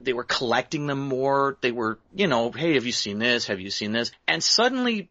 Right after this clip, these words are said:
the meaning of the rating P G thirteen didn't mean what it once did. This was something that could be enforced in a theater. And I worked in Circuit City and Best Buys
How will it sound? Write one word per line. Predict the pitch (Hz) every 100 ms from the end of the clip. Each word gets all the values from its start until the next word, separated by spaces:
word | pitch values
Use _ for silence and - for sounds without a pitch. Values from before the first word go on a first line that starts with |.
| _ 151
the | 175
meaning | 170 180 220 226 196
of | 151
the | 156
rating | 135 143 160 165 147 127
P | 165 151
G | 147 143
thirteen | 160 143 - 151 135
didn't | 135 143 120
mean | 131 151 143 120
what | 120
it | 117
once | 117 120 113 - - -
did. | 156 127 98 - -
This | 151 -
was | 147
something | - 143 143 131
that | 127
could | 117
be | 123
enforced | 120 113 156 147 135 - -
in | 135 123
a |
theater. | - - 160 151 107 90 52 - -
And | 143 135 135 120
I | 156
worked | 175 165 151
in | - 127 117
Circuit | 151 139 127
City | - 165 156 151 -
and | 123
Best | 117 185 -
Buys | 139 117 113 120 -